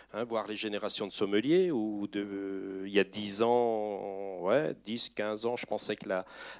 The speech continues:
euh, que la sommellerie était, était, était morte.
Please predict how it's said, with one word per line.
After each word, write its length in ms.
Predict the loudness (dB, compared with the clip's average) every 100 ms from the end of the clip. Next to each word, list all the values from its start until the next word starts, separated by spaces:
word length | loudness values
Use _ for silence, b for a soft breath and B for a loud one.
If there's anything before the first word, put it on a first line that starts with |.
| -14
euh, 840 | -14 -14 -14 -14 -14 -14 -14 -14 -8
que 100 | -2
la 60 |
sommellerie 520 | 0 0 0 0 0
était, 400 | -2 0 0 0
était, 760 | -4 -4 -4 -4 -4 -6 -8 -12 B B B
était 160 | -8 0
morte. 400 | 2 2 -2